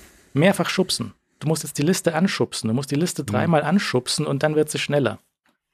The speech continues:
Speaker 1: Aber die Erkennung ist nicht so super. Du kannst ja auch nicht so gerade drüber sliden, weil der, der Knopf in der Mitte ist ja ein bisschen niedriger.
Speaker 2: Mhm.
Speaker 1: Also musst du jetzt dreimal anschubsen, dann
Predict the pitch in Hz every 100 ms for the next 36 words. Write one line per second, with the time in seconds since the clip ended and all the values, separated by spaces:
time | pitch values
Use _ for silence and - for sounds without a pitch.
0 | _ 120 131 147 143 180 170 120 - 117
1 | - 110 117 - 107 - 151 160 151 135
2 | 139 143 131 123 135 135 151 151 127 -
3 | - - 117 120 120 113 113 110 113 -
4 | 151 156 127 117 127 139 131 123 117 135
5 | - 131 123 139 160 - - - - -
6 | _ 123 104 85 82 90 - 135 127 160
7 | 147 - 147 151 147 175 202 139 139 -
8 | 185 - 165 220 208